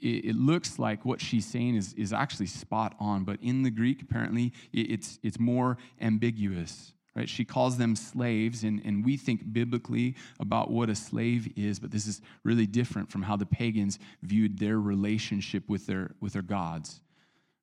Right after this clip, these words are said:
Right? They, they really thought of themselves as slaves, right? There's no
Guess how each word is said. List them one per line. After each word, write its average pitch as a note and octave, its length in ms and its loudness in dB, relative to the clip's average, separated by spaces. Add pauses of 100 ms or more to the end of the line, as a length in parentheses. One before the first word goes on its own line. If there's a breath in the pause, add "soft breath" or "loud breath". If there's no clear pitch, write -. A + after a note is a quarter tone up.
Right? G#2 140 -2
They, A2 200 4
they A2 200 2
really A2 260 6
thought A#2 240 2
of G2+ 100 0
themselves F#2 600 -4
as G2+ 200 -2
slaves, F#2 480 -8
right? G#2+ 100 -6
There's G#2 220 0
no A2 240 2